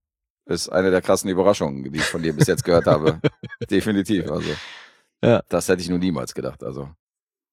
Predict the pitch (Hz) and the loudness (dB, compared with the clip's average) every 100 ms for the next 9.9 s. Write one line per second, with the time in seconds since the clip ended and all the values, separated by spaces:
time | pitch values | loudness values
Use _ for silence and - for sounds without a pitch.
0 | _ _ _ _ _ _ _ _ _ _ | _ _ _ _ _ _ _ _ _ _
1 | _ 101 98 107 - 104 85 85 107 107 | _ 0 4 4 4 4 4 2 2 4
2 | 90 90 95 87 82 80 85 - 80 _ | 4 2 0 2 0 0 -4 -6 -10 _
3 | _ _ _ 90 82 65 - - 76 - | _ _ _ 4 4 2 -6 -12 -10 -6
4 | 69 73 67 78 _ - 69 64 67 65 | -6 -6 -6 -8 _ -8 -8 -8 -8 -6
5 | 71 73 71 - 71 - 67 67 - - | -8 -8 -10 -8 -8 -4 -4 -4 -6 -6
6 | 69 - _ - - 76 - 82 - 82 | -8 -14 _ -8 -6 -4 -4 -4 -4 -4
7 | - - - - _ 85 80 80 85 82 | -4 -8 -14 -20 _ 0 2 4 4 2
8 | 78 - 73 - 65 71 - 71 - _ | 0 -4 -6 -4 -6 -6 -6 -6 -8 _
9 | - 82 110 113 82 85 87 80 78 | -4 4 6 6 4 2 2 -2 -2